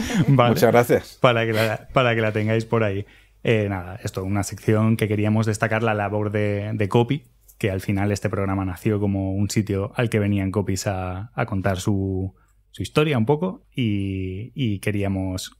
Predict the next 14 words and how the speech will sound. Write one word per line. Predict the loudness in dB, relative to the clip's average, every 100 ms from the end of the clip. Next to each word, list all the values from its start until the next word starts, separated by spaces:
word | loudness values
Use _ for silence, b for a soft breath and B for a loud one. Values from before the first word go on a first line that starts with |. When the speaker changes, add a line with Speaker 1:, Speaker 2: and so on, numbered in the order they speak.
| _
Speaker 1:
seguir | -2 0 2
manteniendo | 2 2 0 2 0
un | 0
poco | 0 0
este, | -2 -2 -2 -2 -6 -10 -6
este | -4 0
lado | 0 0 -2 -8 -20 _ _ _
con | -4 -2 -2
el | -2
premio. | -2 -4 -8 _ _ _ _ _
Y | 0 2 2 2 2
en | 2
esta | 0 0
ocasión | -2 -2 -2 -4